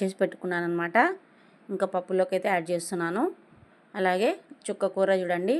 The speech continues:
ఫ్రెష్గా ఉన్న చుక్క కూర కడిగి పెట్టుకున్నాను, కట్ చేసి ఇది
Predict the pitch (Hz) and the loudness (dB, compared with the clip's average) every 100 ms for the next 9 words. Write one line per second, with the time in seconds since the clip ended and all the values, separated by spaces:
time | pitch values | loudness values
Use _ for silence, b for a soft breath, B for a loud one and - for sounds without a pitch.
0 | 359 202 185 185 185 180 165 185 180 185 | 0 -2 -2 -2 -2 -2 -4 -2 -2 2
1 | 185 285 392 B B B B B - 190 | 2 2 0 B B B B B 0 2
2 | 185 190 185 - 180 175 185 233 208 160 | 2 2 0 0 0 0 0 0 -2 0
3 | 180 180 277 440 - _ - 202 | -2 0 0 -2 -6 _ -6 0